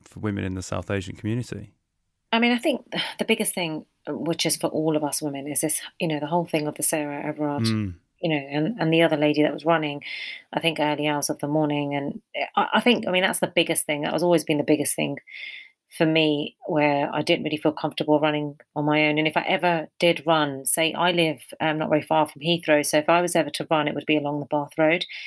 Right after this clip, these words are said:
Speaker 2: And I just used to get so distracted by people horning at you, and you just see, like, men staring at you, and it's just really off-putting. So I think a lot of women, first of all, for South Asian women, firstly, it's wearing,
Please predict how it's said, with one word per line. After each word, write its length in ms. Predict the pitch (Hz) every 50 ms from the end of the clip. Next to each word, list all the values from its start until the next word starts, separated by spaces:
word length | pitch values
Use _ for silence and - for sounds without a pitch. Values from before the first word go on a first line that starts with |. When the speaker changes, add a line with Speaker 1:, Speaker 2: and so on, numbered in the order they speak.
| - - - - - - _ _ -
Speaker 2:
And 100 | 185 190
I 80 | 202 202
just 200 | 202 208 - -
used 160 | 220 - -
to 60 | -
get 180 | 165 170 151 -
so 220 | - - 214 214
distracted 580 | 208 - 185 - - - 202 180 - - - 156
by 120 | - 147 151 -
people 280 | - 175 170 - 175
horning 360 | 175 185 185 185 170 170 165
at 120 | 165 156 -
you, 200 | 160 170 170 165
and 80 | 160
you 60 | 165 160
just 220 | - 196 - -
see, 180 | - 202 190 180
like, 160 | 175 - -
men 320 | 156 165 170 170 165 165 165
staring 540 | - - - 190 180 180 170 175 175 175
at 80 | 170 -
you, 20 |
and 80 | - 180
it's 100 | 180 -
just 160 | - - -
really 380 | 208 220 254 277 277 262 226 -
off-putting. 680 | - 233 220 - - - 202 - - - 151 135 127 - - - - - - - - - - -
So 100 | - 208
I 20 | 202
think 260 | 269 277 277 277 -
a 60 | -
lot 160 | 196 208 208 202
of 80 | 185
women, 220 | 190 202 196 190 175
first 320 | - 196 196 196 180 -
of 80 | 175 170
all, 220 | 165 156 147 - -
for 80 | -
South 300 | 160 - - 185 180 170 -
Asian 260 | 180 175 165 - 170
women, 220 | 160 160 151 151 147 -
firstly, 360 | - 196 190 185 - - 165
it's 160 | - - -
wearing, 420 | - 175 165 160 156 156 151 151